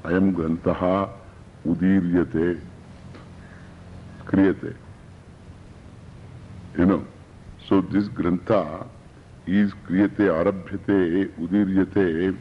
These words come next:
This grantha is begun by us, it is written by us, not asmabhihi by us. By us means identifying with all the parampara. So,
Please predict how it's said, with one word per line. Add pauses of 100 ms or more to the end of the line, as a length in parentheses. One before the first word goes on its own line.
(500)
This
grantha
is
begun
by
us, (180)
it
is
written
by
us, (600)
not (220)
asmabhihi
by
us. (500)
By (160)
us
means (420)
identifying
with
all
the (400)
parampara. (460)
So,